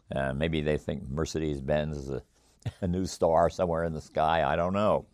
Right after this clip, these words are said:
But, uh, you can't directly associate the cost with the value.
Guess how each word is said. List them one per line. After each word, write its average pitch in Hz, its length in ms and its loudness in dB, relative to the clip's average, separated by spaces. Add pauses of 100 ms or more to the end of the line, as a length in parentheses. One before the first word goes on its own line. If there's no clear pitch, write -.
(480)
But, 80 260 2
uh, 76 300 4 (600)
you 90 220 -2
can't 92 560 -2
directly 85 440 2
associate 73 640 -4
the - 60 -12
cost 67 420 -6
with 73 120 -8
the 67 60 -6
value. 65 380 -6